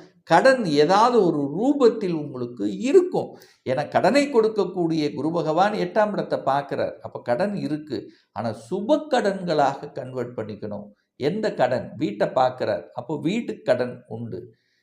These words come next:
நிலக்கடன் உண்டு, இடத்தை வாங்கும்போது கடனை வாங்கி, இப்படி கடனை வாங்கி அதன் மூலமாக சுப விஷயத்தை செய்து கொள்வதற்கு உங்களுக்கு உகந்தது தான்.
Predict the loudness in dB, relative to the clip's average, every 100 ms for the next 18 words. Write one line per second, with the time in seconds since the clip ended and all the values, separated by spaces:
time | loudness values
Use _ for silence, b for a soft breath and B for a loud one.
0 | _ 0 2 2 2 2 2 -2 -8 -8
1 | -6 -6 -8 -10 -4 -2 -2 2 6 6
2 | 4 -4 -4 -4 -4 -2 -2 -2 -2 -2
3 | -4 -6 -10 -8 -8 -10 _ 0 2 -2
4 | -2 -4 2 2 2 -4 -6 -8 B B
5 | B 2 4 6 4 4 6 6 4 2
6 | 0 -4 -6 4 4 4 0 -2 -4 -4
7 | -10 -10 -8 -4 -4 -4 -2 0 0 0
8 | -2 -4 -4 -2 -2 -4 -6 -6 -8 -8
9 | -8 -2 2 4 2 0 -2 0 -2